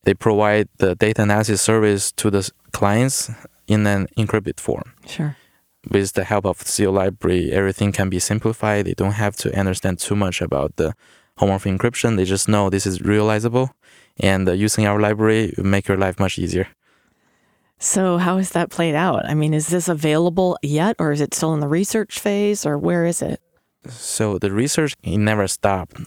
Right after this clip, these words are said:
Speaker 1: So
Speaker 2: Sure.
Speaker 1: what we do is that we keep releasing new versions of the library, and the library is currently published under Microsoft license.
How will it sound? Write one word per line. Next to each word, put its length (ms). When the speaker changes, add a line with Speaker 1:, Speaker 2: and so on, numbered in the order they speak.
Speaker 1:
So 200
Speaker 2:
Sure. 220
Speaker 1:
what 160
we 120
do 240
is 200
that 220
we 100
keep 200
releasing 600
new 240
versions 380
of 100
the 100
library, 600
and 360
the 440
library 320
is 100
currently 480
published 720
under 420
Microsoft 480
license. 520